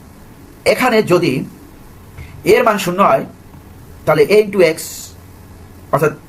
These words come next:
x এর মানও শূন্য হয়ে যাবে, তাই a not equal to জিরো, এ কখনো শূন্য হতে পারে না। উদাহরণ, x plus five equals to seven, twice y minus one equals to y plus five, thrice x minus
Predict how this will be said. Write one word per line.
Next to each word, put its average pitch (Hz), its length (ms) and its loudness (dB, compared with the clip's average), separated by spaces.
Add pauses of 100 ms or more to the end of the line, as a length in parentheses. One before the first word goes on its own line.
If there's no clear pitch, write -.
(120)
x - 100 -6
এর 190 120 2
মানও 143 240 0
শূন্য 139 200 -4
হয়ে 92 160 -6
যাবে, - 140 -20 (220)
তাই 139 180 0 (240)
a - 20 2 (200)
not 214 220 2
equal 175 280 2
to 135 60 -2 (1120)
জিরো, 131 160 -2 (760)
এ - 100 4
কখনো 139 200 -2 (160)
শূন্য 131 200 -6
হতে 110 180 -4
পারে 95 180 -6
না। - 40 -18 (1080)
উদাহরণ, 208 280 4 (180)
x - 20 -4 (120)
plus 160 260 2
five 147 260 2 (300)
equals 185 360 0
to 160 40 -4 (120)
seven, 160 240 4 (280)
twice 208 220 2 (100)
y 208 100 2
minus 185 180 -2 (140)
one 175 120 -4 (800)
equals 185 300 2
to 175 40 -6 (180)
y 180 40 4 (120)
plus 156 240 2 (220)
five, 156 260 2 (1800)
thrice 190 240 2 (160)
x - 20 -8 (260)
minus 143 220 2